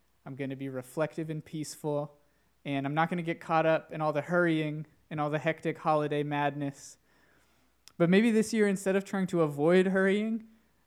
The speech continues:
let's practice a different kind of hurrying. This year, hurry off to someone who can believe for you when you can't believe on your own. Hurry off to someone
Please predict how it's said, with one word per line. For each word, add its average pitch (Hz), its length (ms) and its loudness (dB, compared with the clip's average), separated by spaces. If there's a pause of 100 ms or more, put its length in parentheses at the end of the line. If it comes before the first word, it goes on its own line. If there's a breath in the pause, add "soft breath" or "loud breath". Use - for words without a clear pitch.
(200 soft breath)
let's 170 300 -2 (160)
practice 175 400 -2
a 175 80 -2
different 156 500 -4
kind 131 380 -4
of 120 160 -10
hurrying. 127 540 -6 (1600)
This 175 280 2
year, 175 420 4 (640)
hurry 196 260 8
off 185 340 0
to 185 100 -2
someone 175 440 0
who 170 140 4
can 170 200 0
believe 160 460 2
for 151 200 -2
you 127 440 2 (560)
when 151 180 2
you 156 100 2
can't 165 340 -2
believe 143 440 2
on 135 180 0
your 131 180 0
own. 156 480 0 (1000)
Hurry 180 240 8
off 175 240 4
to 170 120 -4
someone 147 540 -4